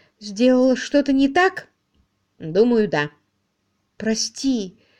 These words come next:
я не хотела». «Дитя моё, путь в ад вымощен благими намерениями».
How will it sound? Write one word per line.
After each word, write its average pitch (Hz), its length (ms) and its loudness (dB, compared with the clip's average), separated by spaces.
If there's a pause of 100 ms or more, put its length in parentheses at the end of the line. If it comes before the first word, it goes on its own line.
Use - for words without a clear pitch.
(320)
я 277 160 0
не 226 80 -4
хотела». 170 580 -8 (1120)
«Дитя 185 380 0
моё, 160 380 -4 (720)
путь 339 340 0
в 226 100 0
ад 269 260 2
вымощен 233 600 2
благими 196 480 -2
намерениями». 180 920 -2